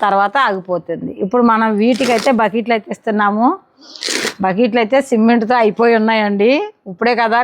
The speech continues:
కొత్తగా గార్డెన్ చేస్తున్నారు. ఒక్కొక్కటి ఒక్కొక్కటి మరి వస్తూ ఉంటాయి. కానించి ఇలా వేసేద్దాము. మట్టేసి అమ్మ,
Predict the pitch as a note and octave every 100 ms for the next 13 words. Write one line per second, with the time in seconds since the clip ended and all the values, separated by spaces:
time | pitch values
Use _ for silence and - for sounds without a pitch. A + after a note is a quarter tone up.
0 | - G#3+ _ - B3 B3 A3+ G#3 A3+ A#3
1 | A#3 A3 A#3+ A3+ G#3+ B3 C4 G#3 A3 G#3
2 | B3 A3 A3 G#3+ B3 A#3+ G#3 G3+ F#3+ B3
3 | A#3 G3 A3+ A3 G3 G#3 A3 A3+ B3 G#4
4 | - _ _ _ _ G3+ G#3+ G#3+ G#3+ A3+
5 | A#3 G3 A3 A3+ F4+ - _ - A#3+ C#4+
6 | C#4 D4+ D4